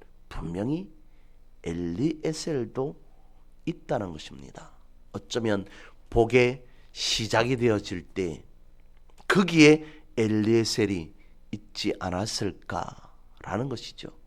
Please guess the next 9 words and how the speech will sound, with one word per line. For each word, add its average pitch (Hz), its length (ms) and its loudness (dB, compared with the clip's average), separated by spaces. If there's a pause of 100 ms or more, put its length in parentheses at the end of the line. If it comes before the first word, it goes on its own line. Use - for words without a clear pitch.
(2000)
오늘 110 260 2
우리는 95 460 0 (560)
이것을 131 760 4 (200)
살펴보아야 90 1400 -4
한다는 80 440 -12
것입니다. - 560 -18 (840)
아브라함에게 101 800 0 (320)
축복하셨던 - 1200 -4
하나님, 92 340 -14